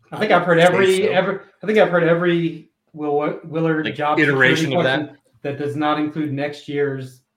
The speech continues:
Speaker 1: Big Ten tournament and the new
Speaker 3: <laughs>
Speaker 1: format. But, um, no, I mean, I don't think so. He's, uh, he's got seven years, right? That'll be th-, year three out of seven,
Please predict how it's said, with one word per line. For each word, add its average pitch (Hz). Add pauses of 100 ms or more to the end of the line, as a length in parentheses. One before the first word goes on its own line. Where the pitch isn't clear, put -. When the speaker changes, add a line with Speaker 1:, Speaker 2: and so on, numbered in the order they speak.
(140)
Speaker 1:
Big 139
Ten 131
tournament 127
and 131
the 131
new -
Speaker 3:
<laughs> -
Speaker 1:
format. 127 (140)
But, 147
um, 135 (540)
no, 233
I 139
mean, 151
I 147
don't 131
think 165
so. 143
He's, 139
uh, 139 (760)
he's 135
got 147
seven 151
years, 160
right? 139
That'll 139
be 135
th-, 156
year 147
three 147
out 139
of 131
seven, 139